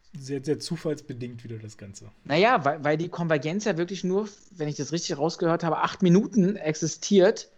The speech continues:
Speaker 2: wo quasi die parallel übereinander stehen, die paar Planeten.
Speaker 1: Ja, gut, aber zu
Speaker 2: Die
Speaker 1: dem
Speaker 2: neuen
Speaker 1: Zeitpunkt
Speaker 2: Welten.
Speaker 1: ist ja die Konvergenz eigentlich noch gar nicht. Die kommt
Speaker 2: Ja,
Speaker 1: ja
Speaker 2: die,
Speaker 1: erst später.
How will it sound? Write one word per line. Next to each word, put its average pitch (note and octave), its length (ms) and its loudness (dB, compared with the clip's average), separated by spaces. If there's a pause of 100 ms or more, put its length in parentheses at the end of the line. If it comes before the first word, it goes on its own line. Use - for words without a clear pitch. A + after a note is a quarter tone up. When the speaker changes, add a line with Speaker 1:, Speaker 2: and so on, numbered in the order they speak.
(340)
Speaker 2:
wo E3 380 6
quasi E3 400 0
die D#3 160 -4
parallel D#3+ 600 4
übereinander E3 440 0
stehen, G2+ 380 -8 (180)
die B2 60 -18
paar B2+ 360 -6 (220)
Planeten. C3 600 2 (840)
Speaker 1:
Ja, B2 200 -10
gut, D3 160 -4
aber B2+ 140 -4
zu A#2 100 -12
Speaker 2:
Die C3 60 -2
Speaker 1:
dem C3 80 4
Speaker 2:
neuen C3+ 120 4
Speaker 1:
Zeitpunkt C3+ 280 4
Speaker 2:
Welten. A2 120 -4
Speaker 1:
ist G2 120 -6
ja C3+ 80 -4
die A#2+ 140 -10
Konvergenz A#2 580 -8
eigentlich A#2 300 -12
noch G#2+ 160 -10
gar A2 160 -16
nicht. G#2+ 180 -16
Die - 40 -20
kommt - 180 -14
Speaker 2:
Ja, D#3+ 60 0
Speaker 1:
ja - 20 2
Speaker 2:
die, E3 60 0
Speaker 1:
erst D#3+ 100 -2
später. A#2 320 -14